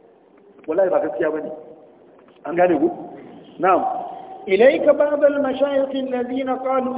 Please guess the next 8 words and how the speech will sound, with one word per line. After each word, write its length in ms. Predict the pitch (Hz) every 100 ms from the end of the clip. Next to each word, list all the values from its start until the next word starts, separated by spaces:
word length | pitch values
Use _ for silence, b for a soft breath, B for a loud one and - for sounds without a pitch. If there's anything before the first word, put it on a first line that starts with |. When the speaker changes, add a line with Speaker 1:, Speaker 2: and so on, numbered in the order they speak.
| 214
Speaker 2:
صراحة 520 | 226 254 254 233 247 240 233 226 - - -
إن 160 | 208 220 220
سيد 280 | 220 220 214
قطب 460 | 208 269 269 277 269 269
ليس 280 | 233 285 285
من 240 | 269 240 240
أهل 260 | 220 220
العلم. 440 | 208 190 185 151